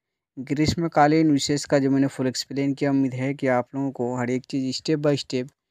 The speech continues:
समझ में आया। तो वीडियो को लाइक करते ही चैनल को सब्सक्राइब जरूर कर लीजिएगा।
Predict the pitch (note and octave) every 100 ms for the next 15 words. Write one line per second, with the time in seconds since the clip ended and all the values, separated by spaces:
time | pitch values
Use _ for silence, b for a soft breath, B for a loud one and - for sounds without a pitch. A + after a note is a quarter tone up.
0 | _ _ _ _ - C#3 C#3 D3 D3 D3
1 | D3 D3 C#3 C3 C#3 D3+ C#3 C#3+ D3 D#3
2 | D#3+ D3+ D#3+ D#3+ C3+ C3+ C3 C#3 C3 -
3 | C#3 C3+ C3+ B2+ B2+ B2+ A#2+ B2